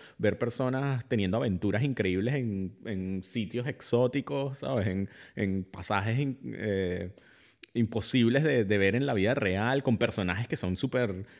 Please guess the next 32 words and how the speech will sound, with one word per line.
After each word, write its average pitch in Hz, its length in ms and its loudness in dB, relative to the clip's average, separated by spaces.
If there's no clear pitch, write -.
emocionantes, 120 720 0
como 98 160 0
hablamos, 107 500 0
por - 160 -2
ejemplo, 104 440 2
Casablanca, 98 640 0
¿no? 120 160 0
De 98 80 2
esto, 110 300 0
este, 110 480 0
estos - 220 -8
tipos 120 260 -6
que - 80 -2
son 95 260 -4
brillantes 110 680 0
en 123 100 0
cómo 90 340 -2
hablan 120 580 0
y 92 80 -2
tal. 123 420 -4
Y 135 100 6
de 123 100 6
repente 113 260 2
me 180 80 2
aparece 160 580 -2
este 123 220 -2
personaje 147 880 -2
de, 113 380 2
que 101 120 -2
es 92 100 -8
Woody 143 320 4
Allen, 90 340 0